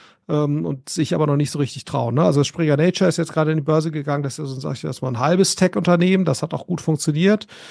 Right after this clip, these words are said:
Ähm, aber sag mal so, von den Softwareunternehmen, ähm, passiert schon deutlich weniger als, als vorher und auch von den großen Akquisitionen passiert halt deutlich weniger, ähm,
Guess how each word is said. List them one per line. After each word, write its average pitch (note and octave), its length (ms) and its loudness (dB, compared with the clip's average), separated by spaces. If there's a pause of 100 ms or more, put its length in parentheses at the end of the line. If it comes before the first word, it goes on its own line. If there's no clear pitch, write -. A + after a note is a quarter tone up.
(280)
Ähm, D#3 460 4
aber C#3+ 180 0
sag C#3+ 120 2
mal D3 100 2
so, C#3 100 2
von D#3 160 0
den C3+ 80 0
Softwareunternehmen, D#3 1400 0
ähm, C3+ 360 -2
passiert D3+ 480 -2
schon C#3 360 2
deutlich C#3 440 0
weniger C3+ 300 -2
als, C3+ 280 -4
als C3+ 220 -2
vorher D3 400 4
und C3+ 100 0
auch - 140 -2
von D#3 140 0
den C3+ 80 0
großen D3 300 0
Akquisitionen C#3+ 680 -2
passiert B2+ 400 -4
halt B2+ 220 -2 (100)
deutlich C3 440 2
weniger, C3 440 -2 (640)
ähm, B2 500 2